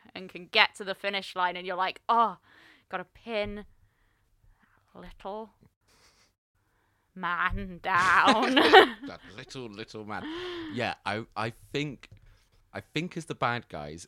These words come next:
Speaker 2: it feels like one mistake and I have completely messed this up. On the good side, it feels like, all right, well,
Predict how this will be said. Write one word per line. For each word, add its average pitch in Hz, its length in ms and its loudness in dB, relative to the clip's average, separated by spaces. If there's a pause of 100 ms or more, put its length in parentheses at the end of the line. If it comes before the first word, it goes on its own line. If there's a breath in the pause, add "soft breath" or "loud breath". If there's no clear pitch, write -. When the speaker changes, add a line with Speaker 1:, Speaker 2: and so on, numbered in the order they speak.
(140)
Speaker 2:
it 92 240 -14
feels 101 320 -10
like 95 280 -10 (460)
one 113 480 -6
mistake 92 680 -10 (720)
and 80 420 -14 (360)
I 82 180 -8
have 80 340 -14 (180)
completely 101 840 -16
messed 82 300 -14
this - 200 -14
up. 76 240 -14 (380)
On 95 120 -14
the 101 200 -14
good 165 180 -6
side, 80 460 -10
it 92 160 -14
feels 92 400 -12
like, 85 320 -12 (1600)
all 107 180 -8
right, 113 320 -4 (880)
well, 98 380 -2